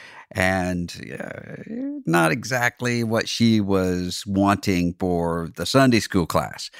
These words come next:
at the time. Now, you are probably, uh, familiar with the song Ring of Fire, even if you don't know where it comes from. It's one of those songs that when you start hearing that mariachi music at the very beginning, uh, you, you, you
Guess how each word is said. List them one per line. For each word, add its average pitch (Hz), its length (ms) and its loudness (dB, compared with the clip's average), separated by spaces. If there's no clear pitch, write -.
at 95 140 0
the 92 100 -2
time. 90 240 0
Now, 113 220 4
you 151 460 4
are 104 140 2
probably, 101 920 2
uh, 95 140 2
familiar 107 760 2
with 87 200 -6
the 95 80 -2
song 92 360 0
Ring 87 200 -2
of 87 80 -8
Fire, 101 300 2
even 98 220 -2
if 95 140 -4
you 92 60 -2
don't 87 220 -2
know 85 100 -2
where 85 200 -4
it - 120 -12
comes 117 260 0
from. - 240 -2
It's - 240 -6
one 170 160 2
of 202 80 0
those 165 180 0
songs 120 440 2
that 92 160 -2
when 104 160 2
you 98 100 2
start 151 320 0
hearing 117 380 0
that 98 240 -4
mariachi 107 680 0
music 90 480 0
at 98 140 -4
the 98 80 -2
very 101 260 -2
beginning, 92 800 -2
uh, 95 260 0
you, 113 200 0
you, 117 360 2
you 113 460 0